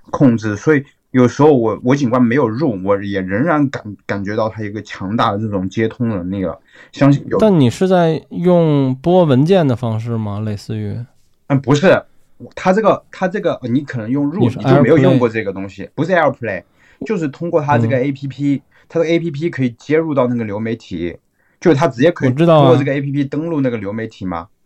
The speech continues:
Speaker 1: 它应该不是 Air-，
Speaker 2: 所以你
Speaker 1: AirPlay 应该不是吧？
Speaker 2: 是，但我意思是它能登的不是 Tidal、Q Buzz 这种平台吗？
Speaker 1: 对，我就是用的 Tidal 嘛，然后，
Speaker 2: 哦，哦，哦，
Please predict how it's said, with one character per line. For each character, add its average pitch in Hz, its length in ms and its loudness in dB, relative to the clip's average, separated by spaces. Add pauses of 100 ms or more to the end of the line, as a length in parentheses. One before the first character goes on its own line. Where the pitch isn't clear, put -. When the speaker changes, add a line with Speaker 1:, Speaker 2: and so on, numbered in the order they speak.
(460)
Speaker 1:
它 185 100 2
应 214 60 0
该 226 120 4
不 139 120 -4
是 143 140 -4
Air-， 165 140 0
Speaker 2:
所 165 100 4
以 170 60 6
你 139 260 6
Speaker 1:
AirPlay 170 640 -2
应 131 140 -2
该 127 100 -2
不 127 100 -12
是 - 140 -2
吧？ 170 40 2
Speaker 2:
是， 151 60 0
但 180 160 4
我 135 160 4
意 196 160 4
思 170 160 2
是 156 140 2
它 180 160 0
能 175 240 4
登 202 220 4
的 180 80 4
不 147 120 0
是 160 200 0
Tidal、 175 360 2
Q 165 220 -2
Buzz 143 340 2
这 117 80 -6
种 104 160 -2
平 92 220 -8
台 98 140 -10
吗？ 87 160 -14
Speaker 1:
对， 185 160 4
我 110 180 -2
就 135 100 -10
是 175 100 -6
用 175 120 -8
的 135 80 -6
Tidal 143 340 -8
嘛， 98 200 -12 (400)
然 107 100 -16
后， - 80 -20 (120)
Speaker 2:
哦， 131 100 2
哦， 113 340 2 (140)
哦， 104 240 -6